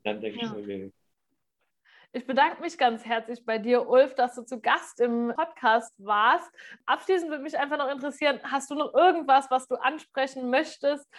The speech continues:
Speaker 2: oder irgendeinen Punkt, wo du noch erzählen möchtest?
Speaker 1: Sandra und, und, ach, die andere Dame, vergesse ich immer den Namen.
Speaker 2: Von der Nina?
Speaker 1: Ja.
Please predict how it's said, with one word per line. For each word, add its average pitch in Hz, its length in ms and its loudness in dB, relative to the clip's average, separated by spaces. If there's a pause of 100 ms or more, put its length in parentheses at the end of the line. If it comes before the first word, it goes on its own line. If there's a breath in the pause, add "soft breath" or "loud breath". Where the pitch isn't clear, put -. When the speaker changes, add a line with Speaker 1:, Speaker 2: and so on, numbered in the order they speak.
(160 loud breath)
Speaker 2:
oder 254 220 4
irgendeinen 262 260 2
Punkt, 311 300 -2
wo 262 60 -2
du 247 100 0
noch 247 160 0
erzählen 233 580 0
möchtest? 202 580 -10 (760)
Speaker 1:
Sandra 160 680 4
und, 95 180 -12
und, 98 360 -14 (100)
ach, 104 140 -14 (200)
die 80 80 -20
andere 123 260 -12
Dame, 123 440 -8
vergesse 139 280 -4
ich 143 60 -8
immer 123 100 -6
den 113 60 -6
Namen. 113 360 -4 (720)
Speaker 2:
Von 262 120 0
der 247 80 2
Nina? 294 500 -2 (640)
Speaker 1:
Ja. 113 320 0